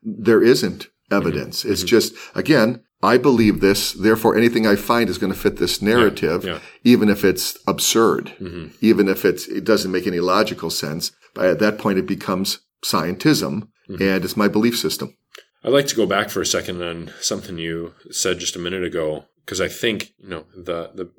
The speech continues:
Speaker 2: discussion about creation and origin can seem very remote or inane, like, who cares? How, how, who cares how we got here? But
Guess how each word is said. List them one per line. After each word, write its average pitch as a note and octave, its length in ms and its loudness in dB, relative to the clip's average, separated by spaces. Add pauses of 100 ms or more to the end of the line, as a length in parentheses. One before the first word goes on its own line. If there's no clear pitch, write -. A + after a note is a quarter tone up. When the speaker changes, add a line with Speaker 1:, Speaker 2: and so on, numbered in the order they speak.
Speaker 2:
discussion C#3 640 -2
about F2+ 520 -6
creation A#2+ 460 0
and F2 200 -6
origin F#2 460 -4 (200)
can F#2+ 340 -8
seem B2 540 -2
very G2+ 240 0
remote F#2 540 -4
or F2+ 160 -8
inane, F2+ 380 -4
like, D2+ 180 -8
who - 140 -12
cares? C#2+ 340 -10 (140)
How, - 200 -12
how, - 120 -12 (240)
who A2+ 80 -4
cares G2+ 240 0
how F#2 140 0
we F2+ 120 -2
got D#2+ 180 -6
here? - 120 -18 (180)
But G#2 440 0